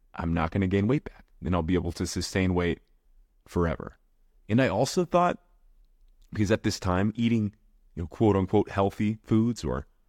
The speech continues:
foods that are nourishing for my body was still such a pain in the ass and felt so unnatural, I thought to myself, if I could just eat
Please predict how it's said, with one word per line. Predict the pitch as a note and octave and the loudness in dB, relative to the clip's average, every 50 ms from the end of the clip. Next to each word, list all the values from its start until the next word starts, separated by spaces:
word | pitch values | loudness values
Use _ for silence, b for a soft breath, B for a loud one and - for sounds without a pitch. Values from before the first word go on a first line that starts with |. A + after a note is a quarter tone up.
| - _ _ _ _ _ | -20 _ _ _ _ _
foods | - - A2 G#2+ F2+ G#2 | 0 2 2 4 4 2
that | G2 F#2 | 2 2
are | F#2 | 2
nourishing | F#2 F2+ F2 F2+ G2 G2 - - A2 G#2 - | 2 2 2 2 2 2 0 0 -2 -2 -2
for | - G2+ | -2 -2
my | G2 F2+ E2+ | -2 0 0
body | E2 D#2+ E2 F2 F#2+ G#2 G#2+ - _ _ _ _ _ - | 0 0 0 0 -2 -4 -6 -8 _ _ _ _ _ -8
was | F#2 - | -8 -8
still | - - - C3 B2+ | -4 0 0 2 2
such | - - A#2 A2+ - | 2 2 2 2 0
a | - | -2
pain | - G2 G2 G2+ G2+ | -2 0 0 0 2
in | F#2+ | 0
the | F2+ E2+ E2 | 0 0 -2
ass | E2+ F#2+ G#2+ B2+ - - - _ _ _ - | -2 -2 -4 -6 -8 -12 -20 _ _ _ -8
and | - F2 | -8 -2
felt | - - G#2+ G2+ | 0 2 2 2
so | - - - G2 G2 - | 0 0 0 0 2 2
unnatural, | - F#2+ F#2 F2 F2 F2 - - - - B2+ C3+ C3+ - _ _ _ _ _ - - - - - - | 0 0 0 0 0 0 -2 -2 -4 -4 -4 -4 -6 -8 _ _ _ _ _ -20 -20 -20 -20 -8 -4
I | - G2 | -2 -2
thought | - - A#2 G#2 - | 2 4 2 2 4
to | - A2+ | 2 2
myself, | G2+ F#2+ - - F#2+ F#2 - G2+ | 2 2 0 0 0 0 0 -2
if | F2+ - | 0 0
I | A2 | 0
could | G#2 A#2 G#2 | 0 0 0
just | F2+ C3 C#3+ - - - | 0 0 0 0 -2 -6
eat | C3+ C3 A#2 - | -4 -4 -4 -4